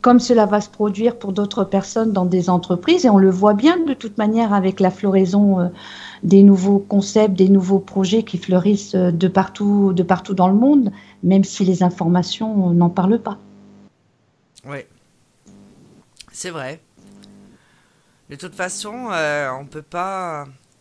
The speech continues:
Speaker 2: on peut pas y échapper, hein. C'est, euh, et heureusement qu'il y a ces contrats d'âme, parce que sinon, on serait bloqué dans notre évolution. C'est là qu'on arrive au sujet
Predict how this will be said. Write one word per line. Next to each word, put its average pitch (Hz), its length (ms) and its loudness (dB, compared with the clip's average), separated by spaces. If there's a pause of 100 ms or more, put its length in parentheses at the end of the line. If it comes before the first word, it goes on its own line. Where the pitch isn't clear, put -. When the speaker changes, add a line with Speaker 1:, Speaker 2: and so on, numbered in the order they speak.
Speaker 2:
on - 60 -20
peut 151 120 -18
pas 202 180 -6
y 226 100 -6
échapper, 180 560 -12
hein. 156 80 -14 (800)
C'est, 165 360 -8
euh, 156 260 -4
et 170 180 -4
heureusement 196 920 -8
qu'il - 160 -12
y - 20 -4
a 151 60 -6
ces 156 180 -8
contrats 151 380 -14
d'âme, 139 240 -12
parce 143 180 -14
que - 80 -16
sinon, 175 580 -12
on 151 60 -14
serait 220 280 -14
bloqué 165 300 -14
dans 185 120 -10
notre 156 240 -14
évolution. 202 600 -14 (440)
C'est - 160 -10
là 220 140 -2
qu'on 185 200 -10
arrive 185 640 -8
au 180 100 -10
sujet 175 560 -10